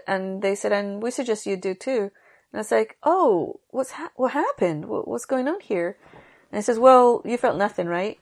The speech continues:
And I said, "Yeah, I didn't feel anything, but maybe, you know, maybe later it might come through." I said, "No, it's not,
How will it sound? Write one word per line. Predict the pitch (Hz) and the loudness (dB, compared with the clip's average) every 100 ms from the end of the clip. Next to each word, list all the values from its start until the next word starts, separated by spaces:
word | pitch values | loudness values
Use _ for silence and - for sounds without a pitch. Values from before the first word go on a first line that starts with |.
| _ _ _ _ 202 | _ _ _ _ -8
And | 202 | -8
I | |
said, | - 220 | -6 -4
"Yeah, | 240 294 294 | -2 -2 -4
I | |
didn't | 277 269 247 - | -4 -6 -6 -4
feel | 254 | -4
anything, | 285 247 226 208 | -2 -4 -4 -4
but | 233 | -4
maybe, | 254 294 294 254 233 | -2 -2 0 -2 -4
you | 254 | -8
know, | 262 220 226 | -6 -8 -10
maybe | - 233 240 | -8 -6 -4
later | 185 180 208 294 320 330 - - | 0 0 2 0 0 -4 -8 -10
it | 240 233 | -8 -6
might | 233 - | -8 -8
come | 226 226 | -10 -10
through." | - 262 | -8 -8
I | - - - | -8 -20 -10
said, | 220 | -4
"No, | 226 254 | 0 0
it's | 262 | 0
not, | 294 | -8